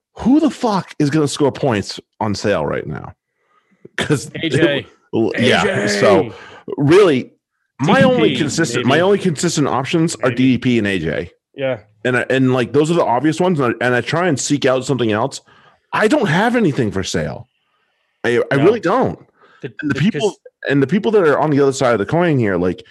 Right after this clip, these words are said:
Speaker 1: any of their nines, I mean, Quirk played really well. I hope he would, I, I would hope he would produce if he were given a start, but, like, Cliff and, and, and Faf, like,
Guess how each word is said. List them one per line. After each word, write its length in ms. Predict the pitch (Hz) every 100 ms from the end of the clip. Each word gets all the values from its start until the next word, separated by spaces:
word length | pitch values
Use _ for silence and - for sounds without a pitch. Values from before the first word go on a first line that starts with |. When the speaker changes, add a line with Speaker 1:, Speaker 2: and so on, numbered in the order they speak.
| - - -
Speaker 1:
any 260 | 143 202
of 60 | 208
their 120 | 170
nines, 680 | 117 113 123 139 165 - - -
I 80 |
mean, 140 | 110 101
Quirk 380 | - 151 151 -
played 180 | 131 104
really 220 | 110 107
well. 140 | 113
I 80 | 110
hope 180 | 107 110
he 80 | 101
would, 160 | 98 -
I, 100 | 98
I 120 | 90
would 100 | 101
hope 140 | 113 117
he 80 | 110
would 120 | 95
produce 480 | 95 101 104 - - _ _ _ _ -
if 100 | 117
he 80 | 110
were 120 | 107
given 200 | 110 98
a 60 | 76
start, 300 | 104 - -
but, 120 | 85
like, 220 | 101 - _ - - _
Cliff 320 | - 202 214 -
and, 240 | 123 113 -
and, 200 | 110 -
and 140 | 107
Faf, 500 | 101 123 117 85 - -
like, 300 | 110 90